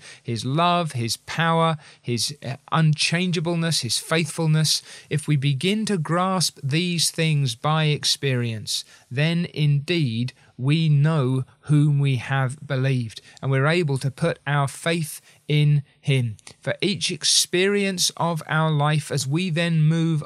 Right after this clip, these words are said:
on is like climbing of a hill, going up and up through each trial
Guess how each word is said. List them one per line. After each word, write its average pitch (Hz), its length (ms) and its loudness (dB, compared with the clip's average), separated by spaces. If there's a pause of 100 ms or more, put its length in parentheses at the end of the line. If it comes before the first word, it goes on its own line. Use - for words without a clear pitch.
on 127 400 -2 (220)
is 127 180 -2
like 131 240 -4
climbing 185 520 -2
of 170 80 -4
a 180 80 0
hill, 120 420 -2 (240)
going 131 300 0
up 165 240 0
and 185 120 2
up 127 320 0
through 143 320 -4
each 156 360 -2
trial 123 520 0